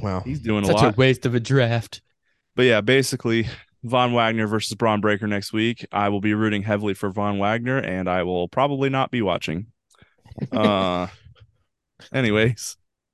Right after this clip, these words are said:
Speaker 2: let's get to
Speaker 1: I'm a
Speaker 2: Dynamite. What a show. What a show
Speaker 1: All
Speaker 2: that
Speaker 1: right,
Speaker 2: was.
Speaker 1: so
Speaker 2: It was a big show, wasn't it, Joe?
Speaker 3: Yeah, it was a Paul White.
Speaker 1: I wanna tell you a story about me watching Dynamite a couple hours ago. So after, uh,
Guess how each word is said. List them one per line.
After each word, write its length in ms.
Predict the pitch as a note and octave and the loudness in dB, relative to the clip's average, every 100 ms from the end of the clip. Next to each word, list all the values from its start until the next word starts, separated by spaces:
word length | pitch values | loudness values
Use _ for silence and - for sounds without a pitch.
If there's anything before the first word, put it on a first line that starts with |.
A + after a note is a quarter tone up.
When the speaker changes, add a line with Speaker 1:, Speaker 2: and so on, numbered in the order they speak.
| _ | _
Speaker 2:
let's 100 | - | 0
get 120 | D#3+ | 0
to 140 | C#3 B2+ | 2 4
Speaker 1:
I'm 180 | F3+ | 4
a 20 | A2+ | 4
Speaker 2:
Dynamite. 280 | G2+ F#2 - - - - - - - - _ - | 4 2 -2 -12 -16 -18 -20 -20 -20 -20 _ -6
What 160 | C#3 | -2
a 20 | |
show. 500 | C#3 - D#3+ D#3 G#2+ - _ _ _ | 0 2 2 4 2 -2 _ _ _
What 100 | - | -10
a 40 | C3 | -6
show 180 | - C#3+ | 2 6
Speaker 1:
All 60 | |
Speaker 2:
that 60 | A2 | 8
Speaker 1:
right, 80 | G#2+ | 8
Speaker 2:
was. 120 | G#2 | 6
Speaker 1:
so 80 | A2+ | 6
Speaker 2:
It 40 | |
was 120 | C3+ B2+ | 6 6
a 40 | |
big 340 | F#2 A#2+ F#3 | 4 4 4
show, 360 | - - F2 F2 | 4 2 4 4
wasn't 260 | G2 B2 E2+ | 4 2 0
it, 40 | |
Joe? 300 | F2+ F2+ G2 - _ _ _ _ _ - | -2 -6 -6 -12 _ _ _ _ _ -14
Speaker 3:
Yeah, 160 | E2 | -8
it 40 | F#2+ | -8
was 120 | G#2 | -6
a 200 | F2+ D#2+ - _ _ _ _ | -8 -8 -14 _ _ _ _
Paul 240 | A2 G#2+ G2 | 0 0 2
White. 300 | F2 F2+ - _ _ _ _ A#2+ | 0 -2 -4 _ _ _ _ -2
Speaker 1:
I 60 | |
wanna 380 | C3+ D3 C3 A2+ | 2 4 4 4
tell 200 | - B2 | 2 2
you 100 | B2 | 2
a 60 | A2 | 2
story 320 | - A#2 A2 | 4 6 6
about 180 | G#2 G2+ | 4 2
me 120 | A2+ | 2
watching 400 | G#2 G#2 G#2+ G2+ | 2 0 -2 -2
Dynamite 500 | G2+ G2+ G2+ G2 - | 0 0 0 -2 -2
a 80 | G2 | -6
couple 260 | G#2+ G2+ | -4 0
hours 320 | G2+ G2+ F#2+ - | 0 0 -2 -6
ago. 360 | G2+ G2 G2 G2 _ _ _ - - - - - _ _ | -2 0 0 -4 _ _ _ -20 -20 -20 -20 -20 _ _
So 320 | - B2+ A#2 A2 | -4 2 4 4
after, 580 | A#2 B2+ D3+ C#3 A#2 G2+ _ _ | 2 2 4 4 4 -2 _ _
uh, 100 | G2 | -8